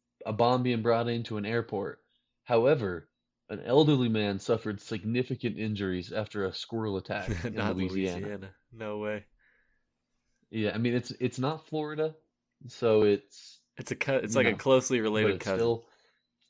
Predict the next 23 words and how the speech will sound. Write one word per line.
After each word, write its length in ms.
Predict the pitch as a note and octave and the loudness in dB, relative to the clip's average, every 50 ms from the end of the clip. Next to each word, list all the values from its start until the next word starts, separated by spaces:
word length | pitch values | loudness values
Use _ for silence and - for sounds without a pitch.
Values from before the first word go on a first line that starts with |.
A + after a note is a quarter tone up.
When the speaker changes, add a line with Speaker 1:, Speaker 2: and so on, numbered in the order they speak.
| _ - | _ -14
Speaker 1:
it's 240 | - - _ - - | -14 -14 _ -16 -18
still 260 | - - D#3 E3 E3+ D#3 | -6 0 4 4 6 8
that, 260 | D3+ D#3 D#3 D3 B2+ | 8 8 8 6 4
yeah, 200 | C#3+ C#3+ A#2 G2 | 4 4 4 4
it's 100 | G2 - - | 2 0 -4
still 180 | - E3 E3 | -4 -4 -2
that 180 | E3 E3 D3 C#3+ | -2 -2 -4 -4
general 400 | D3 D3 D3 D3 C#3+ C3+ C3+ C3+ | -8 -10 -10 -8 -4 -2 0 0
area. 420 | C#3 C3+ A#2 G#2 G2 F#2 F2+ F2+ | 0 2 2 2 2 2 0 -2
It's, 260 | F2+ F2+ - - - | -6 -8 -12 -16 -14
it, 220 | - - - C#3+ - - | -10 -8 -6 -6 -6 -8
you 180 | - - C3 | -10 -10 -8
might, 160 | C3+ C3 A#2+ | -8 -8 -8
might, 240 | A2+ A#2 A#2+ A#2 - | -8 -6 -6 -6 -6
might 160 | G#2 A#2+ B2 | -4 -4 -4
as 100 | A2 G#2 | -4 -2
well 120 | A#2 A#2+ A#2 | -2 -4 -2
group 220 | G#2+ A#2 A#2 A2 | 0 0 0 0
'em 120 | G#2+ G2+ G#2+ | 0 -2 -2
all 160 | G#2 G#2 G2+ | -2 -2 -2
into 140 | F#2+ F#2 G2 | -2 0 0
one 180 | G2+ G2+ F#2+ F2 | 0 0 -2 -2
thing. 280 | - G#2 G#2 F#2+ E2 | -6 -6 -6 -6 -8